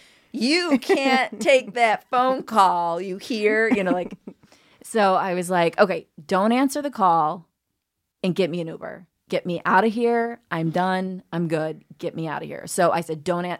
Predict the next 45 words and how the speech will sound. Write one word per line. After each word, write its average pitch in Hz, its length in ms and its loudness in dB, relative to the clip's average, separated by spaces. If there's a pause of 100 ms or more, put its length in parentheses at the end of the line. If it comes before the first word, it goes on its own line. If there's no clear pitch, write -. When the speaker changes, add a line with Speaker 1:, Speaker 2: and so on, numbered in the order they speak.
Speaker 1:
don't 170 240 -2
answer." 151 340 -12
I - 80 -20 (100)
was 156 100 -8
like, 165 140 -6
"Don't 180 260 2
answer." - 400 -18 (400)
Get 180 200 -6
the 175 60 -8
Uber 165 240 -6
Speaker 2:
Wait 196 80 -10
Speaker 1:
first, 139 200 -8
Speaker 2:
till 185 80 -6
I 170 120 -6
leave. 143 280 -4
<laughs> - 20 -4
Speaker 1:
and 220 160 4
then, 180 140 4
Speaker 2:
Yeah, - 100 -6
Speaker 1:
and 180 160 2
Speaker 2:
yeah. 170 100 2
Speaker 1:
then 170 140 -2
get 156 240 -10
the, - 100 -12
and 160 160 -10
then 143 120 -12
get - 160 -16
the 160 100 -12
call. - 260 -14 (340)
So 208 180 0
he, 202 240 2
he's 185 120 -2
like, 180 120 -4 (140)
"Oh 247 80 2
yeah, 240 140 4
you're 214 160 2
right," 196 260 2
and 214 100 2
he 240 100 2
was 220 120 -4
really 262 280 0
apologetic. 165 640 -2
I, 135 320 -10
he 202 120 0
was, 190 180 -2